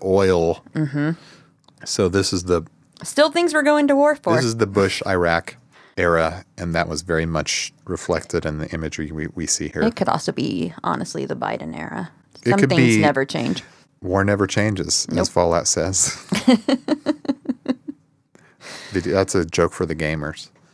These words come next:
Speaker 1: Um,
Speaker 2: I'm a gamer now. Did you know that?
Speaker 1: you became a gamer because of
Speaker 2: Mm-hmm.
Speaker 1: Hideo?
Speaker 2: Yeah. I'm gonna expand my repertoire of games from, uh, Mario Kart and Animal Crossing and Doctor Mario to include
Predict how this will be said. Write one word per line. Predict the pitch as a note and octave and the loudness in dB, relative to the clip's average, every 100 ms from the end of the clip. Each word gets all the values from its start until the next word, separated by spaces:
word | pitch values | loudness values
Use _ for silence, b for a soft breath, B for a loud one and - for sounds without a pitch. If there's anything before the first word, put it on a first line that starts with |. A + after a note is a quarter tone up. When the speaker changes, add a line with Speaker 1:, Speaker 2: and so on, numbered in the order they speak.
| b b _ _ _ | b b _ _ _
Speaker 1:
Um, | G2+ F#2+ F2+ E2+ - _ _ _ _ - | -4 -2 -2 -4 -10 _ _ _ _ 2
Speaker 2:
I'm | A#3+ | 4
a | D4 | 4
gamer | F3 F#3+ E3 | 2 2 2
now. | C3+ - | 0 -2
Did | - E3+ | -4 -4
you | E3 | -2
know | E3 | 0
that? | F#3 F#3+ - - _ _ _ _ _ _ _ _ _ _ _ _ | 2 0 -4 -12 _ _ _ _ _ _ _ _ _ _ _ _
Speaker 1:
you | F#2 F2+ | -6 -6
became | F2+ F#2 F2 | -4 -2 -2
a | |
gamer | D#2+ E2 E2+ D#2+ | -2 -2 -2 -2
because | D2+ - D#2 D2 | -4 -4 -4 -2
of | D2+ - - - _ _ | -6 -8 -20 -20 _ _
Speaker 2:
Mm-hmm. | D#3 D#3 E3 | -4 0 0
Speaker 1:
Hideo? | F3 F2+ A2+ C#3 - - | 2 4 4 2 -2 -2
Speaker 2:
Yeah. | E3 D#3 D#3 - B B | 2 2 0 -8 B B
I'm | - A3 | 0 2
gonna | A3 | 4
expand | G3+ - - E3+ F3 | 2 2 0 2 4
my | D#3+ D#3 | 2 2
repertoire | D#3+ D#3 D#3 - D#3 D3 C#3+ | 2 0 -2 -2 2 2 2
of | D#3 - | -2 -2
games | D#3+ D#3 D3+ D3+ | 0 2 0 -2
from, | - D3 D3 C#3+ | 0 0 2 2
uh, | C#3 - | 0 0
Mario | D#3+ D#3 D#3+ D#3 | 2 2 2 0
Kart | - D3+ D3 D3+ | 2 2 2 0
and | D3 | 0
Animal | D3 D3+ D3+ D3 | 0 2 2 0
Crossing | - D3 - D3 | 0 -2 0 -2
and | C#3+ C#3 | 0 2
Doctor | C3 - | 0 0
Mario | C#3+ C#3+ C#3+ C#3 C#3 C3 - | 2 2 2 0 0 -2 -4
to | - D3+ | -2 2
include | C#3+ C#3+ D#3 D3+ C#3+ B2+ | 2 0 2 4 4 2